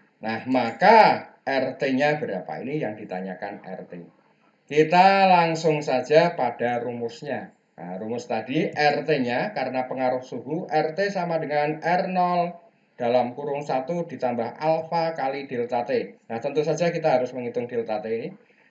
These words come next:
Delta T dapat dari mana? Ya, betul. Delta T adalah selisih dari suhu akhir dikurangi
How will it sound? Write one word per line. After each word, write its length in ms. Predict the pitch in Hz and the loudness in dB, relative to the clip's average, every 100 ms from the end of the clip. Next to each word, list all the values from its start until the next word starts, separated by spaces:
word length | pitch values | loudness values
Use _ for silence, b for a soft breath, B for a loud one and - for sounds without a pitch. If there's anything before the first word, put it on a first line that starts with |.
| b | b
Delta 260 | 127 135 135 | -6 -2 0
T 160 | 185 | 0
dapat 240 | 165 139 - | -2 0 2
dari 240 | 156 151 | 2 4
mana? 480 | 160 160 214 247 - _ - | 4 4 2 0 -6 _ -18
Ya, 320 | 85 - 69 _ _ | -14 -14 -16 _ _
betul. 560 | _ - 120 113 95 - - | _ 0 2 2 -2 -10 -12
Delta 320 | 98 92 90 | -8 -6 -4
T 80 | 120 | -2
adalah 400 | 131 107 107 - | -2 -2 -6 -6
selisih 480 | 151 147 208 185 | -10 -8 -6 -4
dari 240 | - 101 135 | -4 -4 -6
suhu 320 | 131 127 113 | -8 -12 -8
akhir 400 | 98 107 151 156 | -8 -4 -4 -4
dikurangi 560 | 113 104 101 123 170 | -10 -8 -6 -4 -4